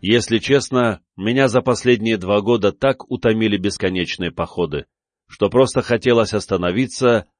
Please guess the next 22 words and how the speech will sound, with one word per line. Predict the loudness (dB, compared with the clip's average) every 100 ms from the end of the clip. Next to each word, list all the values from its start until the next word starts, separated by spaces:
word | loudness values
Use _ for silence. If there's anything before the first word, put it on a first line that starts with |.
| _ -2
и | 0
пожить | 2 2 2 0
спокойно | 0 0 2 4 4 0
две-три | 0 0 0 -2 -4
недели. | -4 -2 -2 -4 -14 _ _ _ _ _ _ _
Можно | 0 2 2 0
сходить | 0 0 0 -2
на | -4
рыбалку | 0 2 0 2 0 0 _ -4
или | 0 2
охоту, | 0 0 -2 0 -4 -4 _ _ _
скакать | -6 -2 2 2 0
по | 0
степи, | -4 -8 -6 -2 -2 -4 _ _
сливаясь | -10 0 4 6 4 2
в |
единое | -6 -2 0 0 0
целое | 2 2 2
со | 0 -4
своим | 0 0 0
сумасшедшим | -2 -2 -2 -2 -2 -8
конем | -4 -4 -2 -6 -8